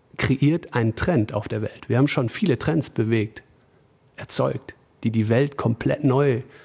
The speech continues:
gestrickt haben, ja. Und das, dabei sind wir gerade. Es geht uns alle an. Die Ozeane gehen uns alle an. Wir werden eine Haltung annehmen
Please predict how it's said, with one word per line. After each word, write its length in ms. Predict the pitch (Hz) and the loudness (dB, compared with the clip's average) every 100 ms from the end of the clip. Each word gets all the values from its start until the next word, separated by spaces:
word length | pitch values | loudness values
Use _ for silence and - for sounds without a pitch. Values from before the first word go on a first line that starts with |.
| - - _ _ _ | -20 -20 _ _ _
gestrickt 460 | 120 - 117 107 - | -2 0 -2 -4 -2
haben, 200 | 110 110 | -2 0
ja. 120 | 123 | 0
Und 340 | - 113 110 | 0 -2 0
das, 460 | 139 - - - - | 0 -2 -6 -8 -4
dabei 320 | 120 147 143 | -2 2 2
sind 220 | 139 196 | 2 2
wir 100 | 113 | 0
gerade. 360 | 98 107 113 117 - _ _ _ - | -2 -4 -6 -10 -16 _ _ _ -12
Es 100 | - | -2
geht 160 | 151 156 | 0 2
uns 160 | 135 | 0
alle 180 | 156 160 | 0 2
an. 180 | 143 117 | 0 2
Die 100 | 117 | 2
Ozeane 400 | 175 - 160 147 | 2 2 0 2
gehen 180 | 147 143 | 2 2
uns 140 | 131 | 0
alle 240 | 143 143 | 0 2
an. 240 | 143 170 196 - - - | 2 0 0 -10 -12 -2
Wir 120 | 117 | 2
werden 200 | 127 135 | 4 4
eine 100 | 127 | 2
Haltung 320 | 135 156 160 | 0 2 2
annehmen 420 | 151 160 170 202 | 2 2 2 0